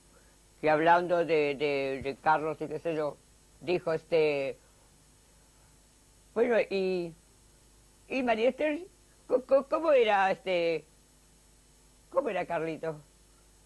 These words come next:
Le digo, ¿cómo? ¿Cómo, cómo era Carlitos? Un hombre maravilloso. Va, vamos, María Esther.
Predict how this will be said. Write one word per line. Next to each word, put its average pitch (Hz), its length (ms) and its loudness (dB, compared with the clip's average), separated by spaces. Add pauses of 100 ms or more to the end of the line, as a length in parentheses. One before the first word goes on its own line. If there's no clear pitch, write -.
(420)
Le - 100 -14
digo, - 180 -8
¿cómo? 208 320 0 (1040)
¿Cómo, 196 220 -6
cómo 160 180 -2
era 160 160 -2
Carlitos? 151 520 -6 (560)
Un 151 180 -4
hombre 170 260 -4
maravilloso. 147 720 -4 (960)
Va, 139 240 -6
vamos, 143 520 2
María 147 220 -4
Esther. 165 420 -2